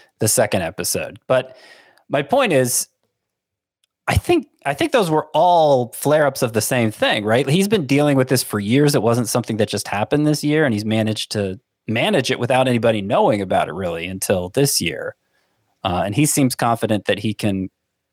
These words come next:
continue to avoid surgery through strengthening exercises. He ended up missing about twenty games this year with the injury, which all things considered isn't that much. You know, he hit forty-six home runs, I believe it was, stole twenty-five bases.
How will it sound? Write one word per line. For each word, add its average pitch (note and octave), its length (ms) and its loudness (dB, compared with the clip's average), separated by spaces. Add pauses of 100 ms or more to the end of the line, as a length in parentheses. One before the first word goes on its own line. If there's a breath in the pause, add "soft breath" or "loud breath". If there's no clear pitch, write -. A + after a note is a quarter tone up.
(180)
continue A2 400 2
to G2 300 2
avoid G2 380 2
surgery G2 400 2
through F#2+ 160 -4
strengthening F#2 560 -2
exercises. F#2+ 840 -4 (440 loud breath)
He D3 100 0
ended B3 160 2
up F3+ 120 -2
missing E3+ 260 0
about C3+ 220 0
twenty C3+ 300 0
games G2+ 340 -2
this E2 200 -4
year D#2+ 320 -8
with - 180 -4
the F#2+ 140 0
injury, D2+ 300 -4
which G#2 160 -2
all E3+ 140 4
things F3 260 2
considered G#2+ 380 0
isn't C3 240 2
that F2+ 200 -6
much. - 460 -8 (960)
You A#2+ 100 0
know, G2+ 120 -2
he A2 120 -2
hit - 320 -4
forty-six - 2000 -2
home C#3 240 2
runs, C#3 320 2
I C#3+ 80 4
believe C#3 300 2
it C#3+ 40 2
was, C#3 300 4
stole A2+ 240 0
twenty-five A2+ 720 0
bases. C3+ 720 -4